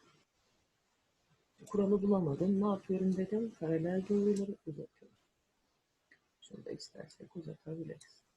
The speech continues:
Evet, artık yöndeş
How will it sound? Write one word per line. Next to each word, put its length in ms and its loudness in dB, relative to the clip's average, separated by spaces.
Evet, 360 -10
artık 440 -12
yöndeş 680 -4